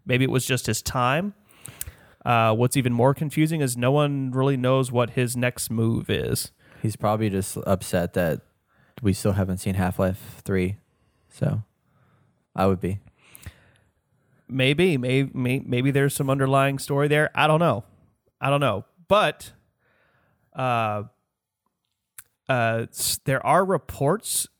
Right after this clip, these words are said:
Speaker 1: that he is gonna be on the writing team for Double Fine's Psychonauts two. That hasn't been confirmed, mind you,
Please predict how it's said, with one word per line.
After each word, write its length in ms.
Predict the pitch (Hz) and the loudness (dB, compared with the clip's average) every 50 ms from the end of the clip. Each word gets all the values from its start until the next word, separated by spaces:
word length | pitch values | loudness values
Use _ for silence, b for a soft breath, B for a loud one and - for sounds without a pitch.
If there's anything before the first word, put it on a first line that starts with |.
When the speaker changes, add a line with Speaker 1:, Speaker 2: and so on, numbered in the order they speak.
| _ - | _ 0
Speaker 1:
that 240 | 214 143 131 131 - | 4 4 4 4 0
he 220 | - 143 131 127 120 | -4 -2 -2 -2 0
is 320 | - 127 139 151 147 139 | 0 2 2 2 0 0
gonna 220 | - 151 139 135 | -2 0 0 0
be 300 | 123 117 135 135 135 135 | 0 0 0 2 2 0
on 260 | - - 127 127 123 117 | 0 0 0 0 0 0
the 80 | 113 113 | -2 -2
writing 440 | 110 117 135 175 175 170 160 147 | 0 0 0 0 0 -2 -2 -4
team 480 | 139 - - 156 151 143 143 143 139 135 - | -6 -4 -4 -2 0 0 0 0 -2 -2 -6
for 260 | - - 131 127 123 | -2 0 0 0 0
Double 340 | 123 123 - 123 127 156 156 | -2 -2 -2 -2 0 0 -2
Fine's 580 | - - 151 143 139 139 135 135 135 131 - - | -2 -2 0 0 2 0 0 -2 -4 -6 -10 -8
Psychonauts 920 | - - - - 147 127 131 - - 139 127 127 123 120 117 - - - | -6 -6 -4 0 0 0 0 0 -2 -2 -2 0 0 -2 -2 -4 -6 -8
two. 280 | - - 135 117 - - - | -2 0 0 0 0 -2 -2
That 160 | 123 156 160 | -2 -2 0
hasn't 320 | 170 196 190 180 190 151 | 0 0 0 -2 -2 0
been 200 | 160 160 160 170 | 0 0 0 0
confirmed, 800 | - - 123 101 113 - - 139 131 135 143 147 156 160 156 - | -4 -6 -6 -6 -8 -8 -4 -2 0 0 0 -2 -2 -6 -10 -6
mind 360 | - 143 147 151 156 156 143 | -2 0 0 0 0 -2 -2
you, 240 | 151 156 160 160 | -2 0 0 0